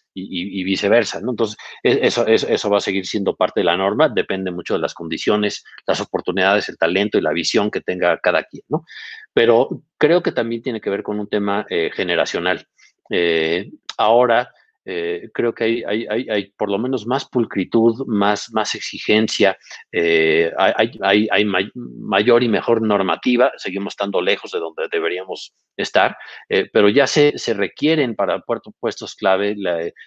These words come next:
eh, las licenciaturas en turismo, eh, cuando antes no, no necesariamente era así. Eh, cualquier, este, improvisado, como pudiese haber sido mi caso hace,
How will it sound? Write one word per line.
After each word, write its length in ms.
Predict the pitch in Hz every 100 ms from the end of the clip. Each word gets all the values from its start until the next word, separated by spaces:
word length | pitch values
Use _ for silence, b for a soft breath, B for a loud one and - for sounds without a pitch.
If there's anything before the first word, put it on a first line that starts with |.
| B
eh, 480 | 90 85 80 78 80
las 160 | 85 95
licenciaturas 600 | 92 92 90 - 107 101
en 80 | 90
turismo, 500 | 92 92 95 92 - _ b b -
eh, 500 | 87 82 80 82 92
cuando 300 | 110 101 95
antes 300 | 95 101 92
no, 260 | 98 92
no 160 | 101 98
necesariamente 580 | 104 95 101 92 92 98
era 100 | 80
así. 280 | - 92 _ B B B
Eh, 380 | 85 80 80 82
cualquier, 520 | 90 85 104 98 101
este, 400 | 101 - - 85 95
improvisado, 720 | 95 101 92 92 135 147 127
como 220 | 107 98
pudiese 340 | 104 107 104
haber 200 | 104 98
sido 200 | - 107
mi 140 | 92 90
caso 300 | 101 95 92
hace, 240 | - 90